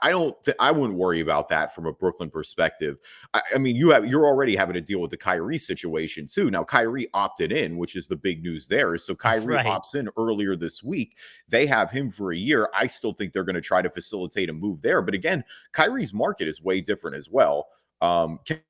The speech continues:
Speaker 1: Kevin Durant and Kyrie Irving are not gonna play together. I don't know if that's re-, if that's real or if that's what they think, but that's a pipe dream if,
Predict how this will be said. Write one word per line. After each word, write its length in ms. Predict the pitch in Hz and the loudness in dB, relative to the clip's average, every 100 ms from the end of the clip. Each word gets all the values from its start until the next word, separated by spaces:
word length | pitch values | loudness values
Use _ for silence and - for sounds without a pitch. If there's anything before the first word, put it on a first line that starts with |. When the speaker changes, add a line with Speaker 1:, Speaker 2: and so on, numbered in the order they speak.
| - | 0
Speaker 1:
Kevin 140 | 156 | 2
Durant 180 | 147 120 | 2 2
and 100 | 98 | 2
Kyrie 260 | 110 104 95 | 2 2 2
Irving 220 | 85 82 | 0 0
are 60 | |
not 180 | 82 87 | 2 0
gonna 100 | 76 | 0
play 220 | 76 98 | -4 -2
together. 380 | 85 73 67 67 | 0 -2 -2 2
I 80 | 85 | 2
don't 140 | 104 | 2
know 120 | 90 76 | -2 -2
if 100 | - | -2
that's 280 | 76 - | -2 -2
re-, 260 | 76 78 62 | -8 -10 -8
if 80 | 85 | 0
that's 300 | 90 76 - | 2 0 -4
real 320 | 90 98 85 | -2 0 2
or 60 | 80 | 2
if 60 | |
that's 220 | 92 90 | 2 2
what 80 | 80 | -2
they 100 | 76 | -8
think, 220 | 71 101 - | -4 -4 -2
but 60 | |
that's 160 | 92 - | -4 -4
a 60 | |
pipe 340 | - - 90 82 | -8 -4 -2 -4
dream 320 | - 71 69 | -12 -16 -10
if, 100 | 78 | -8